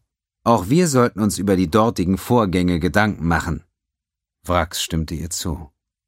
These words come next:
Hatte die Föderation dort eine neue Zivilisation oder Technologie oder etwas anderes gefunden, das ihr einen Vorteil verschaffen würde?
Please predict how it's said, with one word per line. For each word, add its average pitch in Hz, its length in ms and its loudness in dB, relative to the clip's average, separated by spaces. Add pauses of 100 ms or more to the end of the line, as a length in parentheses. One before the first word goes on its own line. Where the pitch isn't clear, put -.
(320)
Hatte 82 260 -6
die 78 80 -4
Föderation 82 640 -4
dort 80 220 -4
eine 80 280 -2 (280)
neue 87 400 -2
Zivilisation 87 920 -2
oder 80 360 -2
Technologie 87 680 -2
oder 92 200 -2
etwas 82 260 -4
anderes 90 420 -4
gefunden, 98 500 -4 (180)
das 90 180 -4
ihr 76 100 -2
einen 82 120 0
Vorteil 95 440 -2
verschaffen 95 460 -6
würde? 101 300 -6